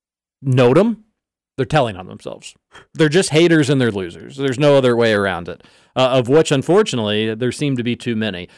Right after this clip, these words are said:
But, like, the first, l-, just find the U K fans that when the first little ounce of, like, adversity hits, they whine, they cry, and they start stomping their feet. I wish we could just exile that group of the fan base. Do a little Napoleon.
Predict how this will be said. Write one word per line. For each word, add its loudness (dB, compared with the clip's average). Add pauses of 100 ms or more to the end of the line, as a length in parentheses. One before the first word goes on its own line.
(180)
But, 2
like, 0
the 2
first, 2
l-, -8
just -4
find 2
the 2
U 2
K 2
fans -2
that 0
when 0
the -2
first 0
little 2
ounce 0
of, 0
like, 0
adversity -2
hits, -2 (360)
they 2
whine, 2
they 2
cry, 2
and 0
they -2
start -2
stomping -2
their 0
feet. -2 (440)
I 4
wish 2
we 0
could -2
just -4
exile -10
that -4
group -14
of -18
the -20
fan -20
base. -20 (640)
Do 2
a 4
little 0
Napoleon. -4